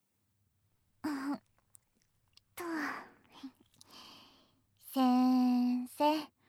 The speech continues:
見える？マンコの中、これだけ出してくれたよ。うわ、やっ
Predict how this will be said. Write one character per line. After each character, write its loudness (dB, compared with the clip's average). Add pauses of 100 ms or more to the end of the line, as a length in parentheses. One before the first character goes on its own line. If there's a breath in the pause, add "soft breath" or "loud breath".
(500)
見 6
え 2
る？ -2 (840 loud breath)
マ 4
ン 2
コ -2
の -2
中、 -6 (500 soft breath)
こ -4
れ -2
だ 0
け -4
出 -2
し -16
て -4
く -10
れ -6
た -8
よ。 -6 (1040 loud breath)
う 4
わ、 6 (460 loud breath)
や 4
っ -6